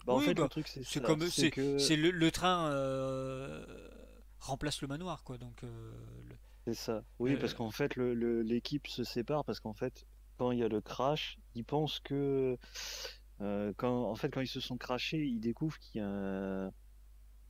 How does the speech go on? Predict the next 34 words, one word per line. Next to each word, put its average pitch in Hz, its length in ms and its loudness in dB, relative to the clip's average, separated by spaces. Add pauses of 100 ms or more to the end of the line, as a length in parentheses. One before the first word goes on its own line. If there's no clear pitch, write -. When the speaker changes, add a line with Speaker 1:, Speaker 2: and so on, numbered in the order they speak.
(160)
Speaker 1:
qu'il - 160 -4
y 107 40 4
a, 101 40 6
euh, 87 760 0 (680)
comment 101 160 -4
on 95 60 -4
peut 98 100 -2
appeler 95 220 -2
ça, - 240 -6 (600)
qu'il - 260 -4
y - 20 2
a, 104 80 4
euh, 90 680 0 (220)
mince, - 300 -10 (1200)
un 104 100 0
genre 98 280 2
de, 98 180 2
de, 98 320 0
de 101 240 -2
camp 113 300 2
ou 98 180 0
un 95 60 -4
truc 98 180 -4
comme 101 180 -2
ça, 120 240 2
en 113 120 0
fait, 113 180 0 (100)
où 104 80 -2
il 95 60 -2
y 101 60 2
avait 95 160 2
des 101 120 0
militaires 107 560 2 (480)
Speaker 2:
Oui. 196 220 0